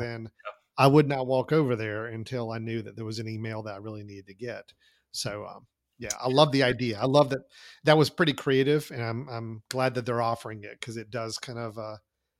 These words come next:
Speaker 2: set up, put a little more pr-, uh, contemporary spin on the idea of your, your postal service.
Speaker 1: Yeah. And it's got things like, um,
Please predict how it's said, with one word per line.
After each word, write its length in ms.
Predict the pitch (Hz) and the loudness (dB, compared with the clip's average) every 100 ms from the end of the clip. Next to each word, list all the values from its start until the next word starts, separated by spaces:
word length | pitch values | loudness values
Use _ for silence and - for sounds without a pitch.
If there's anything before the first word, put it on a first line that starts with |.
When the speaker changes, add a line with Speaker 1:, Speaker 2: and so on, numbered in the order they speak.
| _ - | _ -10
Speaker 2:
set 240 | - 139 | -2 0
up, 180 | 131 135 | 0 0
put 100 | 156 | 2
a 40 | |
little 180 | 135 139 | 4 4
more 180 | 135 131 | 4 4
pr-, 140 | 127 131 | 4 -2
uh, 320 | 117 117 135 | -2 -4 -6
contemporary 640 | - 123 135 123 127 120 113 | -6 -4 -4 -2 0 0 0
spin 460 | - 135 123 120 | -4 -4 -2 -2
on 520 | 113 120 117 117 113 110 _ | -4 -6 -6 -6 -8 -12 _
the 120 | 127 | -6
idea 380 | 113 110 113 110 | -6 -6 -6 -8
of 100 | 104 | -8
your, 240 | 110 104 | -10 -10
your 120 | 113 104 | -14 -12
postal 360 | 123 107 113 | -10 -8 -8
service. 460 | - 117 104 - - _ _ _ | -8 -8 -10 -8 -10 _ _ _
Speaker 1:
Yeah. 260 | 123 101 92 - _ _ - - | -6 -4 -4 -8 _ _ -8 2
And 120 | 151 | 4
it's 140 | 160 | 6
got 300 | - 151 123 - | 6 4 4 0
things 300 | 135 117 110 | 2 2 2
like, 400 | 107 104 - 107 | 2 0 -4 -4
um, 420 | 98 95 95 | -2 -2 -6